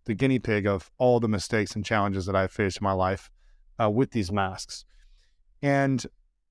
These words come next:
when I was going around the country doing, like, a little speaking tour around it, I was getting, you know, hundreds of people to show up to these, these talks. And it was typically fifty-fifty men and women. And at one point in every talk,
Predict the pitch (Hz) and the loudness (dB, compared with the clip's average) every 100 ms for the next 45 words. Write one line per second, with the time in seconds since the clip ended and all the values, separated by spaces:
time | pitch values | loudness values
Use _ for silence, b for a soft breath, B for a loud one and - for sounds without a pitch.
0 | _ _ _ _ _ _ 127 131 131 127 | _ _ _ _ _ _ -2 2 4 2
1 | - 143 185 180 143 139 139 123 - 143 | 0 0 2 2 4 4 4 0 0 0
2 | 135 127 110 117 117 113 104 110 107 107 | 2 2 2 2 2 2 2 2 2 0
3 | - - 123 117 101 104 95 95 92 95 | -4 -2 0 0 0 0 0 2 0 -2
4 | - _ _ _ _ _ _ - - - | -6 _ _ _ _ _ _ -20 -20 -20
5 | - _ - - _ _ _ _ _ _ | -20 _ -20 -20 _ _ _ _ _ _
6 | 156 170 - 170 160 156 139 131 110 165 | 2 2 4 2 4 4 4 4 4 2
7 | 160 135 123 139 135 117 - 123 117 113 | 2 -2 0 2 2 0 0 4 6 6
8 | - - 107 110 110 101 - - _ - | 2 0 2 2 0 -2 -8 -10 _ -14
9 | 107 110 101 - - - 101 73 - - | -2 2 2 -2 -8 -2 -2 -2 -12 -14
10 | - _ - 113 117 113 110 117 131 - | -14 _ -4 0 2 2 0 -2 -4 0
11 | 226 - 143 156 123 123 151 123 107 101 | 0 2 2 4 2 4 2 4 2 2
12 | 110 101 104 85 - _ _ _ _ _ | 2 0 -2 -4 -12 _ _ _ _ _
13 | _ _ - 143 131 156 180 - 160 135 | _ _ 0 2 2 2 0 0 0 2
14 | 139 123 135 - 123 113 110 | 0 0 0 0 2 2 0